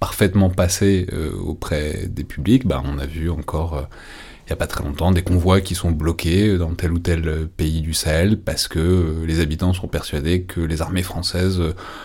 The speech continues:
soutiennent les djihadistes, ce qui est, bon, pour le moins, le, <laughs> la preuve d'une information tout à fait, euh,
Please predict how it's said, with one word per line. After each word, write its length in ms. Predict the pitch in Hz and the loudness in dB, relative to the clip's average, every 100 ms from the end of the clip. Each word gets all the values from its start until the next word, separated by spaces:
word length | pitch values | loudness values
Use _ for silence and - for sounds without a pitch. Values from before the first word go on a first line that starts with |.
| - | -16
soutiennent 360 | - - 98 90 | -12 -4 2 4
les 160 | 90 82 | 4 4
djihadistes, 560 | 87 82 107 113 - - - - - | 2 4 2 2 -4 -14 -18 -18 -20
ce 80 | - | -14
qui 120 | - | -6
est, 140 | 156 - - - - - | -4 -4 -8 -12 -8 -4
bon, 160 | 80 - - 90 90 - - | -2 -4 -8 -8 -8 -12 -4
pour 100 | 82 | 0
le 60 | |
moins, 220 | 82 90 87 | 4 4 4
le, 100 | 82 - | 6 4
<laughs> 120 | - | 4
la 60 | - | -4
preuve 260 | - 98 | 0 0
d'une 220 | 90 82 | 2 2
information 540 | 80 - 80 85 - 90 | 0 0 0 0 -2 -4
tout 120 | - - | -4 -6
à 60 | |
fait, 240 | - 87 80 | -4 -2 -2
euh, 180 | 78 | -2